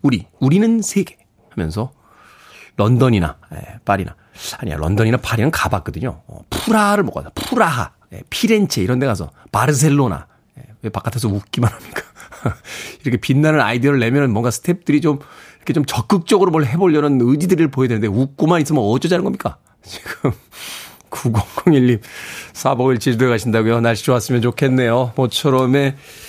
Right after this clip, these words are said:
휴가 같은 출장이니까 일도 열심히 하셔야 되겠습니다만, 짬짬이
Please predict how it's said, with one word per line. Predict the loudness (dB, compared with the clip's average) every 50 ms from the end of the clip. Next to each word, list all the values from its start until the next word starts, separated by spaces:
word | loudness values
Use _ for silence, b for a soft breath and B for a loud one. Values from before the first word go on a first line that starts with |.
| B B B B
휴가 | -10 -8 -8 -6 0 2 2 4 4
같은 | 4 2 2 -2 -2 0 0 0 0
출장이니까 | 0 -2 -2 0 2 0 2 2 2 2 0 2 2 2 2 2 -2 -8 -8
일도 | -6 -4 0 0 2 2 2 2 2 4 4
열심히 | 4 2 2 2 2 2
하셔야 | 0 0 -4 -8 -10 -8 -8 -8 -6 0 0 2 2
되겠습니다만, | 2 2 0 0 0 0 0 2 2 2 2 0 0 -2 0
짬짬이 | 0 0 0 0 0 0 0 2 2 2 2 0 0